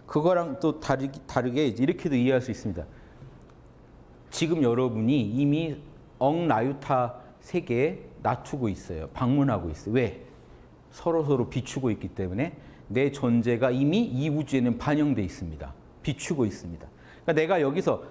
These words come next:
내 마음만, 내 우주만 육바라밀로 잘 관리해도 온 우주에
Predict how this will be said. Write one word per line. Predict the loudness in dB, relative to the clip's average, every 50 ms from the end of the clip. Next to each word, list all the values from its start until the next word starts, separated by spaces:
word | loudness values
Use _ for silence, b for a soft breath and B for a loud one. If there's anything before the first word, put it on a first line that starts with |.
| B B
내 | 0 2 2 4
마음만, | 4 2 2 2 2 0 0 0 2 2 2 2
내 | 4 4 4
우주만 | 2 0 -2 -4 -4 -2 0 2 2 2 0
육바라밀로 | -2 -2 0 2 2 2 2 0 0 0 0 0
잘 | 0 0 -2 -2 -2 -2
관리해도 | -2 -2 0 0 0 0 0 0 0 0 2
온 | 4 4 4 4 2 0
우주에 | -2 -4 -2 0 0 2 2 0 -2 -6